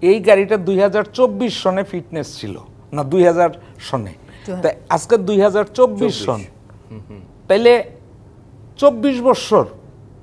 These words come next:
Speaker 1: চব্বিশ বৎসর ফিটনেস ছাড়া এই গাড়িটা কি
Speaker 2: চলছে।
Speaker 1: বসেছিল?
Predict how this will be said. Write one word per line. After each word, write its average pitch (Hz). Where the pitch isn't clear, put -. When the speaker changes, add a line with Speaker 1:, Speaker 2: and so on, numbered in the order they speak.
Speaker 1:
চব্বিশ 254
বৎসর 226
ফিটনেস 214
ছাড়া 123
এই 226
গাড়িটা 202
কি 208
Speaker 2:
চলছে। 156
Speaker 1:
বসেছিল? 233